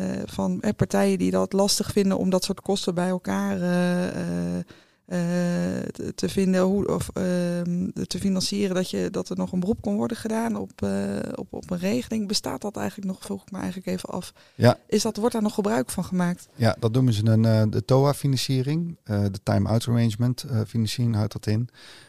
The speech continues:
Speaker 2: Ehm, die financiering is maximaal honderdduizend euro per onderneming.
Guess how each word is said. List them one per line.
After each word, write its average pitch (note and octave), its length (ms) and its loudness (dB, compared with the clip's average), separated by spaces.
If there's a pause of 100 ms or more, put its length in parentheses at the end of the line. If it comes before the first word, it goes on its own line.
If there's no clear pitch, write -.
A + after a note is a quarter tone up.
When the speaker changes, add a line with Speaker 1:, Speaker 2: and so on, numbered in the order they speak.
(180)
Speaker 2:
Ehm, G#2 680 6
die A#2 160 -2
financiering B2 800 4
is A2 140 2
maximaal A#2 460 2
honderdduizend G#2 560 2
euro F#2+ 200 0
per G2+ 220 -2
onderneming. G#2+ 680 2